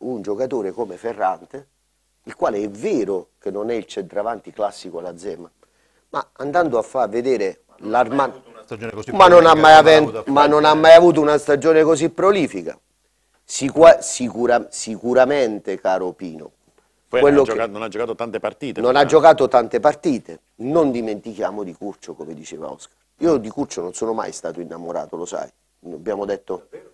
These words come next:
Speaker 1: certo.
Speaker 2: Non mi sembra.
Speaker 1: Però quest'anno ha fatto meglio dell'anno
Speaker 2: Eh.
Speaker 1: scorso. Ma ha fatto meglio non in un'ottica, perché il calcio è un gioco di squadra. Quindi i numeri,
Speaker 3: Ha giocato
Speaker 1: i
Speaker 3: insieme alla
Speaker 1: numeri,
Speaker 3: squadra.
Speaker 1: i numeri,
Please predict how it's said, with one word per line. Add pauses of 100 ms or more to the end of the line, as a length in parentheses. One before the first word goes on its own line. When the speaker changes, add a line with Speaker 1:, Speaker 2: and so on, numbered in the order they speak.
(340)
Speaker 1:
certo.
Speaker 2:
Non
mi
sembra. (260)
Speaker 1:
Però (260)
quest'anno
ha
fatto
meglio
dell'anno
Speaker 2:
Eh.
Speaker 1:
scorso. (540)
Ma
ha
fatto
meglio
non
in
un'ottica, (340)
perché
il
calcio
è
un
gioco
di
squadra. (440)
Quindi
i
numeri,
Speaker 3:
Ha
giocato
Speaker 1:
i
Speaker 3:
insieme
alla
Speaker 1:
numeri,
Speaker 3:
squadra.
Speaker 1:
i
numeri,